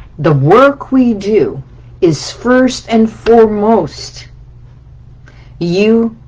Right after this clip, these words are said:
getting to know yourself, getting to know your strengths, your values, your ethics, your lifestyle,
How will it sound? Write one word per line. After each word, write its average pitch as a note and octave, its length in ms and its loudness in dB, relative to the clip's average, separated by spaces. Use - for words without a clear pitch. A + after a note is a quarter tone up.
getting D3 280 -2
to - 180 -8
know C#3 140 -2
yourself, B2 600 -8
getting G3 300 4
to F#3 180 -6
know D#3 440 2
your C3+ 200 -4
strengths, - 840 -4
your B2 180 -8
values, F#3+ 840 0
your - 300 -10
ethics, G3+ 760 0
your B2+ 200 -4
lifestyle, F#3+ 840 -2